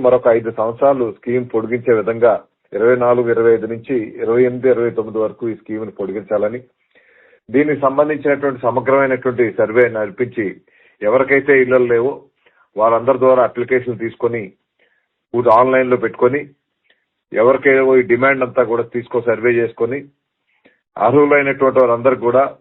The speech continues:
రానున్నటువంటి మూడు సంవత్సరాల్లో వారికి పూర్తి స్థాయిలో ప్రతి ఒక్కరు కూడా ఇల్లు ఇచ్చే కార్యక్రమం చేయాలనేటువంటి ఆలోచనతోనే ఆ సర్వే రిజిస్ట్రేషన్ కార్యక్రమం మొదలైంది రాష్ట్రంలో. ఈ నెలాఖరికి ఆ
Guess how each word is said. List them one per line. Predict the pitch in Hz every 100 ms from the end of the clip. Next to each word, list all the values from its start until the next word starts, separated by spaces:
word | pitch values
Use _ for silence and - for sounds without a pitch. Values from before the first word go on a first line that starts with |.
| _ -
రానున్నటువంటి | 110 127 139 131 127 120 113
మూడు | 113 123
సంవత్సరాల్లో | 127 117 120 113 117 107 95 - -
వారికి | 107 110 85 -
పూర్తి | 110 - 117
స్థాయిలో | - 113 110 107 92 -
ప్రతి | 98 120
ఒక్కరు | 117 127 113
కూడా | 110 107
ఇల్లు | 98 104
ఇచ్చే | - 101
కార్యక్రమం | 95 95 104 101 95 -
చేయాలనేటువంటి | 95 98 95 95 92 92 87
ఆలోచనతోనే | 95 95 101 98 101 98 87 _ _ _ _ _ _ - 98
ఆ | 95
సర్వే | 104 101 120 110
రిజిస్ట్రేషన్ | 107 - 117 113 98
కార్యక్రమం | 101 101 104 98 98 85 _ _ _ _ -
మొదలైంది | 98 107 107 101 95
రాష్ట్రంలో. | 98 - 110 131 - 113
ఈ | 110 101
నెలాఖరికి | 104 123 131 120
ఆ | 113